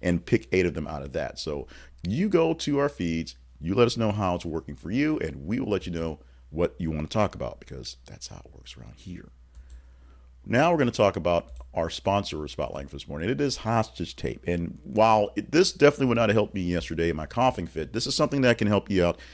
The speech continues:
in your breathing. Because oddly enough, you're meant to be breathing through your nostrils, your nose, these two things right here if you're watching the video, not through your mouth. If you're sleeping at night and snoring or, or,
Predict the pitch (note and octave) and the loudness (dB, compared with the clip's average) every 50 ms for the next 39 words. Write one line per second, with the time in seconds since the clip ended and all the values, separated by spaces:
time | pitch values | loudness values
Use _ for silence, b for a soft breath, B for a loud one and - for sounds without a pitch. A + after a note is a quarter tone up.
0 | B B B B B - A2 A2 G#2+ G2 E2+ F2 D2+ C#2+ F2 F#2+ G2 G2+ F#2 - | B B B B B -2 0 2 2 2 0 -2 -2 -2 -4 -2 -2 -2 -4 -6
1 | - - - - - F#2 F2 - F#2+ F2 E2+ - - - G2+ G#2+ C3+ E3 G#3 G#3 | -10 -16 -18 -10 -8 -6 0 2 2 2 2 0 -2 -2 0 0 0 0 0 0
2 | F#3 C#3 G#2+ G2 G2 - - - - - - - - - - - F#2+ G2+ G#2 G#2 | 0 2 2 2 2 0 -4 -8 -14 -16 -16 -16 -16 -12 -8 -6 -2 0 2 4
3 | G#2+ C3 E3 E3+ - - D#3 C3 F#2 F#2 F2+ E2+ D2+ E2+ D#2+ D#2+ D#2 - - - | 4 4 4 2 0 -2 -2 0 0 0 -2 0 0 -2 -4 -4 -8 -10 -16 -20
4 | - - - - - G#2 G#2 G2 E2 E2+ D#2+ D#2+ E2+ F2+ F#2 F2+ E2+ - - - | -20 -20 -20 -10 -4 -2 -2 0 0 -2 -2 0 0 0 0 0 -2 -6 -10 -14
5 | - - - D#2+ E2 E2 E2 E2+ F2 F2 D#2 C#2 - - - - - G2 G2+ G2 | -14 -12 -10 -8 -6 -4 -2 -2 0 0 -2 -2 -6 -10 -12 -6 -4 -2 -2 -2
6 | G2 F2 - - - - G2 F#2 F2+ F2+ - - F2 E2+ D#2+ E2 D2+ - D2+ D2+ | -4 -6 -8 -8 -6 -4 -2 -2 -2 -4 -4 -4 -4 -4 -2 -4 -6 -6 -6 -6
7 | D2+ - - - - A2 G2 E2+ D2+ D2 D2+ D2+ D2 D2+ - D#2 D#2 D2+ C#2+ G2 | -6 -6 -8 -4 -2 0 0 0 -2 -4 -6 -8 -8 -8 -10 -10 -10 -6 -4 -2
8 | F#2 F2 C#2 - - - B B B B - - F2+ F#2 - - G#2+ F#2+ F#2+ G2 | -2 -2 -4 -6 -10 -16 B B B B -6 -2 -2 -2 -2 -2 -4 -4 -2 0
9 | G#2 G2+ E2 - - - b b b b b F2+ F#2 F2+ - F#2 F2+ E2+ E2 E2+ | 0 0 0 -2 -6 -12 b b b b b -2 -2 -2 -2 -2 -2 -2 -2 -2
10 | E2 - - - - A#2 A#2+ - C3+ C3+ B2 A#2+ - A#2+ A#2+ B2 B2+ A2 E2+ E2 | -2 -4 -4 0 0 0 2 2 0 0 0 0 0 2 2 2 2 2 0 -2
11 | E2 - - G2+ G2+ A2 A#2+ B2+ C3+ C#3 C#3 B2+ G2 F2 E2+ - - E2 D#2+ | -4 -4 -2 0 2 4 4 4 4 2 2 2 2 2 0 0 -2 -2 -4